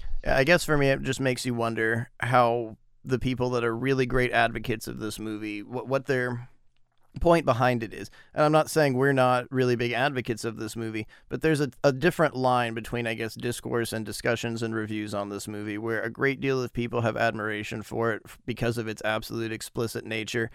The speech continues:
and all you can hear about it is, "Well, I mean, it's exploitation, man. Like, th-, this is the ultimate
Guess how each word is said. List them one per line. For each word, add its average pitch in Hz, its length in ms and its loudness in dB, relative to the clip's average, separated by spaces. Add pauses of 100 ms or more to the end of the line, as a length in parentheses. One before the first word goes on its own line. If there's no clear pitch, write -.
(200)
and 131 120 0
all 135 200 6
you 131 160 2
can 127 140 -2
hear 196 240 2
about 120 300 2
it 113 140 -2
is, 110 300 -4 (440)
"Well, 147 120 4
I - 20 4
mean, 139 180 6
it's 135 140 2
exploitation, 139 680 2
man. 123 240 0
Like, 120 160 -4
th-, 131 180 0
this 131 180 -2
is 123 140 -4
the 120 140 -4
ultimate 117 540 -4